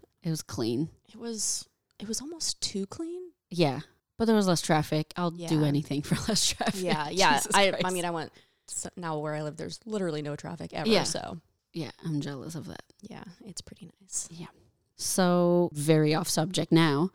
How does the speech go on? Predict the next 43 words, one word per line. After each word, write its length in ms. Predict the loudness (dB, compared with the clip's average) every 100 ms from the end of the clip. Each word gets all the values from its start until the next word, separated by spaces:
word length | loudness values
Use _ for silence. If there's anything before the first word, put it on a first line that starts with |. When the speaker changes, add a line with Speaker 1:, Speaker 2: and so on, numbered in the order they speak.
| -6
Speaker 1:
Yeah, 200 | -8 -6
let's, 120 | 4
Speaker 2:
But 120 | 8
let's 140 | 8
Speaker 1:
let's 200 | 8 6
Speaker 2:
get 100 | 6
Speaker 1:
go 60 | 2
for 20 |
it. 80 | 6
Speaker 2:
started. 460 | 6 8 8 4 4
Let's 200 | 2 2
jump 320 | 4 4 6
in 100 | 6
a 60 | 6
career 420 | 2 0 2 4
Speaker 1:
Yeah. 220 | 4 2
Speaker 2:
role. 200 | 2 2 2 0
Speaker 1:
Ugh. 60 | -4 -10 -10
Speaker 2:
So 140 | 2 4
what's 200 | 4 4
your 200 | 4 4
working 480 | 6 4 6 2 2
path 600 | 0 0 0 -2 -8 -16 _
until 300 | 2 4 4
now? 540 | 6 6 4 0 -4 -4
Speaker 1:
Basically 400 | -2 -2 -2 0
what 160 | 0 0
I 80 |
was 220 | 0 -2 -2
doing 560 | 0 0 0 -4 -6 -10 _
up 160 | -4 -2
until 580 | -4 -4 -6 -6 -8 -12 _ _ _ _
before 300 | -14 -8 -6
I 220 | -4 -6 -6
started 360 | -2 0 0
doing 240 | -2 -4 -4
microblading, 880 | -8 -10 -10 -8 -8 -6 -8 -10 -8
very 320 | -2 0 0 -4
un-Michelle 840 | -6 -6 -6 -6 -4 -4 -4 -6 -10 _
work, 420 | -14 -10 -10 -12 -10
I 120 | -8
gotta 240 | -4 -6 -4
say. 420 | -6 -4 -6 -8